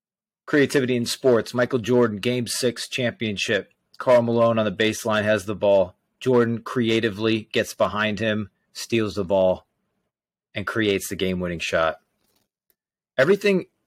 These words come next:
in your life is solving a problem. Your assignment is solving a problem. It will solve a problem for somebody or something.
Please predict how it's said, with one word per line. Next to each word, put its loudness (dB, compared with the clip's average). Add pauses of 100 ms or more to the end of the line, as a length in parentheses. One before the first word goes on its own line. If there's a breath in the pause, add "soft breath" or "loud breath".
(260)
in 0
your 2
life 4
is -6
solving 2
a -10
problem. 0 (1700 soft breath)
Your 4
assignment 0
is -2 (100)
solving 2
a -4
problem. -2
It -8
will -2
solve 2
a -4
problem -2
for -4
somebody -2
or -6
something. -6